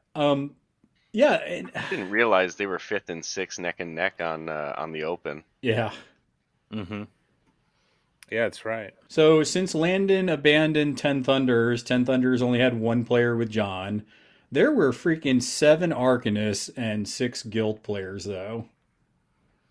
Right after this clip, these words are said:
Speaker 1: So, I mean, still a good spread, but yeah, those two factions were the two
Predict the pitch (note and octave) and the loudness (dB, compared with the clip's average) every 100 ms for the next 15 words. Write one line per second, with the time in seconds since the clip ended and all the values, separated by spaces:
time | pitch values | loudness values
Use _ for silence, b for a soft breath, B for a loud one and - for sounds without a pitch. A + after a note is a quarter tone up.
0 | _ _ _ - G#2+ G2 F#2+ G2+ G#2+ _ | _ _ _ -6 -4 -4 -6 -10 -12 _
1 | _ _ - C#3 B2+ B2 - D4 G3 D#3+ | _ _ -8 -2 0 0 2 2 4 4
2 | D#3 - C3 C#3+ D#3 B2+ A2+ G#2 A#2 C3 | 2 0 4 6 4 2 0 -2 -2 0
3 | A#2 B2 B2 - B2 A#2+ A#2+ A#2+ G#2+ G#2 | 2 2 0 -2 -2 0 0 -2 -6 -6
4 | - - _ _ _ _ _ B2+ A2+ G2+ | -10 -20 _ _ _ _ _ -4 -4 -4
5 | - B2 G#2+ | 0 0 0